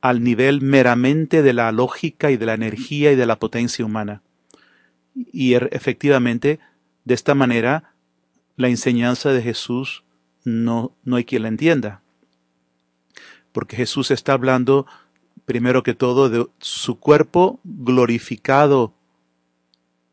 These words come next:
resucitado, y una presencia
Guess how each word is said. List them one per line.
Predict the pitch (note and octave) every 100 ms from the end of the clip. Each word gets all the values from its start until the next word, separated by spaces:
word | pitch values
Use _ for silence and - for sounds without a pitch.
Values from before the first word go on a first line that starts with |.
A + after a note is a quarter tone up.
| _ _ _
resucitado, | - C#3+ C#3 - C3+ - - G2+ C3 C#3 C3 A2+ G#2+ _ _ _ _ _ - _ _ _ _ _ _ - - _ _ _ _ _ -
y | C#3+ C3+ - -
una | C#3+ D3+ C#3+
presencia | C3 A#2+ - C#3+ C#3+ - E3+ F3